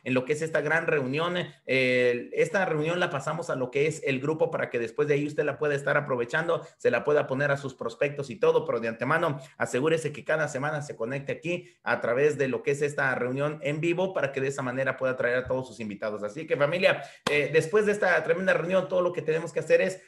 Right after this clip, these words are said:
hacer ese plan y vamos a darle con todo. Entre más presentaciones esté mostrando,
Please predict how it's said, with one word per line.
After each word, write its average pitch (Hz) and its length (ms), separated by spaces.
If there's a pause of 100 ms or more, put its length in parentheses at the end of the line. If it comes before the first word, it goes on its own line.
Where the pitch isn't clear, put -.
hacer 165 240
ese 160 180
plan 196 480
y 127 220
vamos 185 300
a 170 40
darle 180 300
con 160 180
todo. 160 400
Entre 135 360
más 175 200
presentaciones 156 720
esté 165 200
mostrando, 180 580